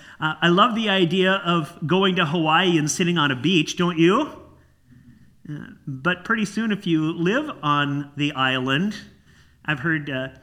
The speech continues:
Maui has a hard time keeping pastors in their church because after a while, it's like, "I want to get off this island." Um, no, the moment of glory is hard to retain here on earth.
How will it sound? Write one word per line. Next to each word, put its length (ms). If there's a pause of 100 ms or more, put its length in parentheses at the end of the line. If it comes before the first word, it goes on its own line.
(360)
Maui 340
has 160
a 60
hard 380
time 280
keeping 580
pastors 540
in 140
their 160
church 360
because 240
after 360
a 60
while, 360
it's 140
like, 200 (460)
"I 80
want 140
to 40
get 140
off 260
this 200
island." 680 (1000)
Um, 500 (100)
no, 120
the 80
moment 320
of 120
glory 680 (520)
is 180
hard 440
to 160
retain 640
here 340
on 340
earth. 500